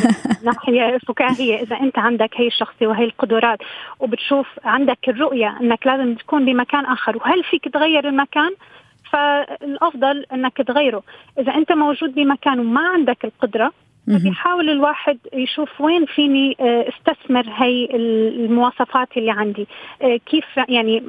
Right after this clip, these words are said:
Speaker 2: عادة بدك تقولي هالشي بالمجال العملي، يمكن ما في مجال مف-، متاح لموظف معين على أنه يطبق مهاراته القيادية.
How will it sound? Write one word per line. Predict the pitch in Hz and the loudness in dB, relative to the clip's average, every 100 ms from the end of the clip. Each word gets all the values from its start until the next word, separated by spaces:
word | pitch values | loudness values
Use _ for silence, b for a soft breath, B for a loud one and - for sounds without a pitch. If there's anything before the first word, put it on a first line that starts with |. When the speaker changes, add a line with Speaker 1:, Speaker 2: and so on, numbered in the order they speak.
| - | -4
Speaker 2:
عادة | 254 277 277 277 | 0 2 2 2
بدك | 277 240 254 - | 0 0 -2 -2
تقولي | 269 269 254 | -2 0 2
هالشي | 269 269 | 0 0
بالمجال | 247 247 240 269 262 | 2 2 2 2 2
العملي، | 247 247 247 208 202 | 2 2 0 0 0
يمكن | 226 247 240 | -2 0 2
ما | 254 | 2
في | - 262 | 0 0
مجال | 240 226 226 240 233 220 | 2 2 2 0 0 -2
مف-، | 233 262 | -2 0
متاح | 247 - 262 254 - B B B | 0 2 0 -2 -8 B B B
لموظف | 233 226 233 254 240 233 240 | -4 0 2 0 -2 -4 0
معين | 226 254 240 233 - | 2 2 0 0 0
على | 220 | 0
أنه | 254 240 | 2 2
يطبق | 233 - 220 220 233 | 0 0 -2 0 0
مهاراته | 240 233 233 233 226 | 2 2 0 -2 -6
القيادية. | - 240 208 196 208 | -2 0 0 -2 -4